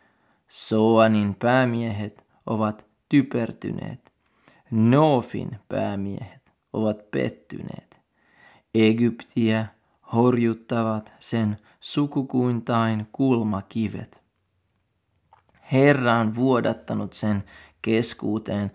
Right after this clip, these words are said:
sekasorron hengen, ja niin he saattavat Egyptin horjumaan kaikissa menoissansa, niin kuin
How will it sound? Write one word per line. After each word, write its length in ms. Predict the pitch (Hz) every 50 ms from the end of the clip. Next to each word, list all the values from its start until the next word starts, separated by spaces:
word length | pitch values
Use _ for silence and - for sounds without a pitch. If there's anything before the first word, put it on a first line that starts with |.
| _ _ - _ _
sekasorron 1300 | - - - - 127 135 135 131 - - - - - - 113 113 104 101 104 - - - 95 - - - - -
hengen, 540 | 104 98 101 98 98 98 104 107 117 117 - _ _ _ _ _ _ _ -
ja 100 | 107 110
niin 640 | 110 113 120 123 127 135 131 123 123 127 _ _ _ _ _ _ _ _ _ _ _ _ _ _ _ - - _ _ _ _ _ _ _ _ _ _ _ -
he 60 | 117
saattavat 880 | 104 - - - 117 123 123 117 120 - - 120 117 113 110 113 110 - - -
Egyptin 760 | 120 123 113 110 123 123 123 - - - 117 113 117 117 110 101 - 120
horjumaan 840 | 117 113 113 110 104 98 95 101 101 98 98 95 95 95 92 92 90 - - - - -
kaikissa 800 | - 117 113 113 110 117 113 - 127 117 - - - - 110
menoissansa, 1080 | 107 107 107 107 107 107 104 104 104 - - - - - 78 85 98 113 - - - 104 - _ _ _ _ _ _ _ _ _ _ -
niin 320 | 117 120 123 127 131 131
kuin 400 | 131 147 143 139 135 135 127 -